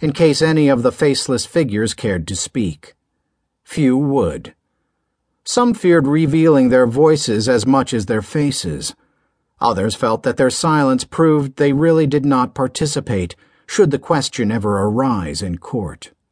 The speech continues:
Precisely at ten P M, the last pinpoint of light died.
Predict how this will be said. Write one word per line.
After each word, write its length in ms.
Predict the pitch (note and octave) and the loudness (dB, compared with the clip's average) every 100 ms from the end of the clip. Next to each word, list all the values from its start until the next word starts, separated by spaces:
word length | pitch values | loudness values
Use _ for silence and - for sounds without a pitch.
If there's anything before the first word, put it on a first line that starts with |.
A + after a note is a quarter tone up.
| _ _ _ _ _ _ _ _ _ _ _ _ | _ _ _ _ _ _ _ _ _ _ _ _
Precisely 840 | - G3 - A3 A#3+ - E3 F#3 D#3+ | -2 -2 2 2 0 0 2 4 2
at 240 | C#3 C#3+ | 0 -4
ten 300 | - E3 E3 | -2 0 0
P 260 | D3 E3 D#3+ | -2 0 0
M, 380 | C3 F#2+ A2+ - _ _ _ | 0 0 -2 -6 _ _ _
the 120 | D#3+ | 2
last 540 | D#3 E3 F3 E3+ - - | 4 4 2 0 -4 -6
pinpoint 680 | F#3+ F#3 D#3+ - A#2+ A2 | -2 -2 -2 -2 -2 0
of 120 | B2 G#2+ | -2 -2
light 420 | C3+ C3+ - - | 0 0 -2 -4
died. 580 | B2 B2 A2 E2 C#2 | -2 -2 -2 -4 -8